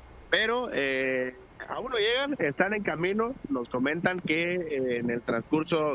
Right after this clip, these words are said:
de las horas estarán llegando hasta este lugar veinticuatro cuerpos a este cementerio estatal forense, propiedad de, eh, la Fiscalía General del Estado y en coordinación con la Secretaría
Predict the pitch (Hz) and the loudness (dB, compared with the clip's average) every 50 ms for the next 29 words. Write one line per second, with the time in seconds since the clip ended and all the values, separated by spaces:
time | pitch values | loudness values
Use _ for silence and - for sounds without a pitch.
0 | 120 - - 123 120 113 120 117 - 156 156 165 190 185 - 131 - - 127 127 | -2 -2 0 0 2 2 2 2 2 2 2 2 0 0 -2 -4 -2 0 0 0
1 | 135 143 139 135 131 139 147 147 147 143 135 - - - - - - - - - | 2 0 0 0 0 0 0 0 0 0 -2 -2 -4 -4 -6 -6 -6 -6 -4 -4
2 | 113 120 - 127 127 135 135 131 151 135 131 127 139 143 147 147 - - 131 120 | -2 0 0 0 0 0 0 0 0 0 2 2 0 0 0 -2 -2 -2 -2 0
3 | - 123 117 - 139 139 143 - 139 131 - 147 151 139 - - - 131 131 135 | 0 -2 0 0 0 0 2 0 -2 0 2 0 0 0 0 2 2 2 2 0
4 | - - - - - 110 107 107 101 98 98 101 107 117 - - 127 - 135 117 | -2 -4 -4 0 2 2 4 4 4 4 4 4 2 2 2 0 0 2 2 2
5 | 107 101 98 127 127 123 - 113 104 - 131 131 127 - 127 123 135 143 139 135 | 2 2 2 2 2 2 0 -2 0 0 0 0 0 0 0 2 2 2 2 0
6 | 147 143 147 - - - - - - - - - 113 110 95 - 113 117 127 131 | 0 0 0 -4 -8 -18 -20 -20 -20 -20 -4 -2 0 2 2 4 4 4 4 4
7 | 127 123 131 127 131 139 143 147 147 143 - 117 113 110 107 104 104 101 98 101 | 2 2 4 4 4 2 2 2 2 0 2 2 2 4 4 4 4 4 4 4
8 | 101 101 101 - 120 107 - - 107 110 117 131 131 117 117 120 120 123 120 117 | 4 2 2 2 2 0 2 2 2 2 2 2 2 2 2 2 2 2 2 0
9 | 110 - - 175 196 196 170 135 123 131 143 151 165 160 151 127 - 110 107 107 | 0 2 2 2 2 4 2 2 4 4 4 4 2 2 2 2 2 2 2 2
10 | - 110 107 104 101 104 104 101 - 131 131 139 - 131 127 120 110 110 110 104 | 2 2 2 4 2 2 2 2 2 2 2 4 4 2 2 2 2 2 2 2
11 | 104 101 - 101 104 113 120 123 123 - | 2 2 2 2 2 4 4 2 0 -2